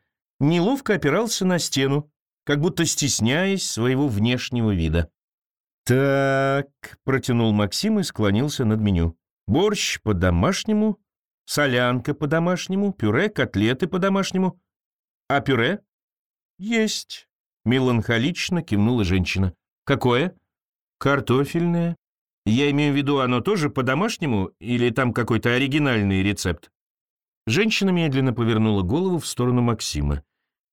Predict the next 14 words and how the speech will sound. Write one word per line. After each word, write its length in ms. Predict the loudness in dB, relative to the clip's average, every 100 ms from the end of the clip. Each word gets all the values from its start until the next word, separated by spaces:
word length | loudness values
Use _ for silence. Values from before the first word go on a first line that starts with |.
| 0
Её 200 | 2 4
взгляд, 340 | 2 2 0
казалось, 420 | 0 0 0 0
уже 180 | 0 0
нагревается, 1300 | 0 2 0 2 0 0 -2 -6 -14 -14 -14 -18 -18
и 200 | -4 -4
к 80 | -2
тому 260 | 0 2 4
моменту, 560 | 2 2 2 0 -2
когда 320 | -2 0 2 2
она 120 | 0
посмотрит 720 | 0 -2 0 0 0 -2 -2
на 120 | -2
парня, 500 | -2 -2 0 0 0